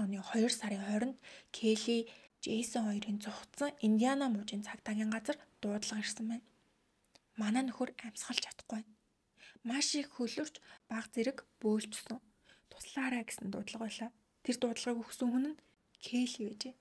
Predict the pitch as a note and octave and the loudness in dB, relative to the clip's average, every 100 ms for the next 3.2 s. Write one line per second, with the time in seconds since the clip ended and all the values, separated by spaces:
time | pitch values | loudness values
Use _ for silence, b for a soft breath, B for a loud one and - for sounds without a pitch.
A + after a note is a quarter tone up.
0 | _ _ _ b b - C#4 E4 - D4+ | _ _ _ b b 2 2 2 0 0
1 | D4 C#4+ C4+ C4+ D4 D4+ A#3+ G#3 - - | 0 0 0 2 2 2 0 -2 -4 -2
2 | B3 B3+ C4 A3+ G3+ G3+ G#3 G#3 A#3 - | 0 2 2 2 0 -4 -8 -4 -4 2
3 | C#4 | 2